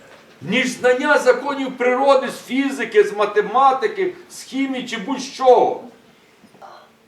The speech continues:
І через те ми маємо шанобливо ставитися до своїх друзів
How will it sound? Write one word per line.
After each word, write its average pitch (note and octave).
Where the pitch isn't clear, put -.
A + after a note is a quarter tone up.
І B2+
через D3+
те E3+
ми E3
маємо A3+
шанобливо G3
ставитися A2+
до D3+
своїх C3+
друзів F3+